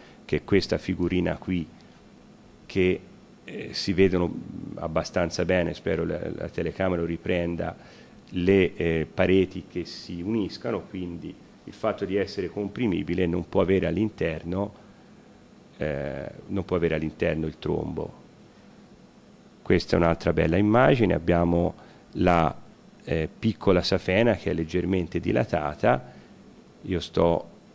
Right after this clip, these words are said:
scendendo con la mia sonda in basso per farvela vedere, e, eh, è il punto in cui si butta nella vena poplitea.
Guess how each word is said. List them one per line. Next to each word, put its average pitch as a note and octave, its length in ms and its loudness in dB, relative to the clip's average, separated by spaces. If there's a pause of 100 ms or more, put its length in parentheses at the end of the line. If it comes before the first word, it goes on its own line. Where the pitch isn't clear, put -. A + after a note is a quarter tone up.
(420)
scendendo F2 920 4
con F2 160 -2
la E2+ 80 -2
mia F2 160 -2
sonda F2+ 360 -2
in G2 140 2
basso F#2 380 2
per F2 140 -4
farvela F2 440 0
vedere, G2+ 520 2 (840)
e, F2 380 2
eh, D2+ 600 -2
è - 120 -6
il E2+ 80 -2
punto A2+ 320 2
in E2+ 120 2
cui G2+ 160 0
si - 160 -2
butta F#2 680 2
nella F2 300 0
vena E2 240 0
poplitea. - 640 -2